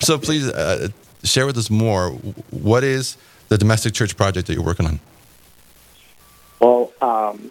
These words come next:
Speaker 2: maybe I'll just kick it off a little bit with, um, something that really excited us about working in this space. So, um,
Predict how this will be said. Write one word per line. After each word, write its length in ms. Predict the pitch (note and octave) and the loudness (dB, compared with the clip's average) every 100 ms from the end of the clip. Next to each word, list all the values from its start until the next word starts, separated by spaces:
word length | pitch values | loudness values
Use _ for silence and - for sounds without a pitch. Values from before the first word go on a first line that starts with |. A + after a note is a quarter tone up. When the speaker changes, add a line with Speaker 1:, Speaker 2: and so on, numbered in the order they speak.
| - | -4
Speaker 2:
maybe 180 | C3 B2+ | 0 2
I'll 160 | A#2 A2+ | 2 -2
just 280 | A2 - | -8 -8
kick 160 | - C3 | -4 -2
it 60 | G#2+ | 0
off 240 | A2 - | 0 -2
a 20 | |
little 220 | G2+ G2+ | -4 -2
bit 180 | F#2+ F#2+ | -2 -4
with, 220 | F#2 G2 - - - | -2 -4 -6 -20 -8
um, 560 | G#2 F#2+ F2+ E2+ E2+ E2+ - - | -4 -4 -4 -6 -12 -18 -10 -4
something 220 | A2 G#2 | -2 -2
that 100 | F#2+ | 0
really 540 | G2 F#2+ F#2 E2+ E2 - - - - - - - | 0 0 0 -2 -6 -8 -20 -20 -20 -20 -20 -20
excited 500 | - - G#2+ G2 F2 | -20 -2 0 0 0
us 160 | F2+ F2+ - | -2 -2 -4
about 480 | E2 E2+ E2+ E2 F2 | -4 -2 -2 -2 -2
working 360 | F#2+ F#2 F#2 | -4 -4 -8
in 160 | F2 F2 | -8 -10
this 100 | F2+ - | -16 -6
space. 300 | - E2+ E2+ - - | 0 0 0 -4 -2
So, 340 | F2+ E2 E2 - - - - F#2+ | 0 0 -4 -10 -20 -20 -4 0
um, 520 | F2+ E2+ E2 D#2 | 2 0 -4 -10